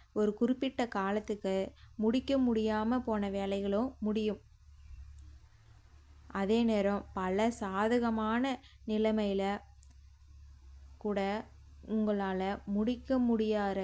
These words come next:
காரி-, முடிக்க முடியிற காரியத்தை கூட முடிக்க முடியாமலும் போலாம். அதனால நீங்க மன உளைச்சலுக்கு ஆளாவாதீங்க. செலவு கொஞ்சம் அதிகரிக்கும் அப்படின்றதுனால உங்களோட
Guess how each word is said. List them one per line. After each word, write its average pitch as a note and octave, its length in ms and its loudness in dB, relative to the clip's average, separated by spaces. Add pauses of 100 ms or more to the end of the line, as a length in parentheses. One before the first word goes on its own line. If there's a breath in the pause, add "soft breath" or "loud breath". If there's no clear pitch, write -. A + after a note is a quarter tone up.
காரி-, G#3 520 -2 (120)
முடிக்க G#3+ 520 -2
முடியிற A#3 540 2
காரியத்தை G#3 520 -2
கூட G3+ 160 0 (200)
முடிக்க G#3+ 400 -2
முடியாமலும் G#3+ 640 0
போலாம். F#3+ 400 -4 (240 soft breath)
அதனால G3 560 0
நீங்க F#3+ 240 -2
மன F#3 340 -2
உளைச்சலுக்கு G3 520 -4 (140)
ஆளாவாதீங்க. F#3 720 -4 (500 loud breath)
செலவு B3+ 480 4
கொஞ்சம் G#3 400 0
அதிகரிக்கும் G#3+ 640 0 (640 soft breath)
அப்படின்றதுனால F#3+ 840 -4 (480)
உங்களோட G#3+ 460 0